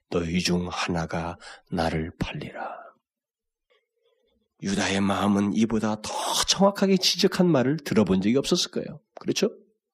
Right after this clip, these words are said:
최고의 지적입니다. 주님은 유다의 마음을 완전히 꿰뚫어 보고 있었어요.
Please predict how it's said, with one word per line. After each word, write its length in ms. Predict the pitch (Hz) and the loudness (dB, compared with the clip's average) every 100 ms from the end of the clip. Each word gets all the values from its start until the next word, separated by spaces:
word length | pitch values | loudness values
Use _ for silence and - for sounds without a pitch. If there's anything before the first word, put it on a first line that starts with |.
| _ _ _ _ _ | _ _ _ _ _
최고의 680 | - - - 196 202 196 196 196 _ _ _ _ _ _ _ _ _ _ _ _ - | -4 -2 0 0 2 2 0 -6 _ _ _ _ _ _ _ _ _ _ _ _ -8
지적입니다. 800 | - 143 90 82 78 - - - _ _ _ _ _ _ _ _ _ _ _ _ _ _ _ | -6 -6 -8 -10 -14 -16 -18 -20 _ _ _ _ _ _ _ _ _ _ _ _ _ _ _
주님은 360 | - - 113 110 | -10 -2 2 2
유다의 340 | 107 110 107 | 4 4 4
마음을 340 | 107 104 107 107 104 | 4 2 2 2 0
완전히 500 | - 185 214 233 233 | 4 6 8 6 2
꿰뚫어 360 | 254 254 254 | 0 0 2
보고 240 | 226 233 214 | 2 4 2
있었어요. 440 | 208 196 - 214 | 0 -2 -4 -6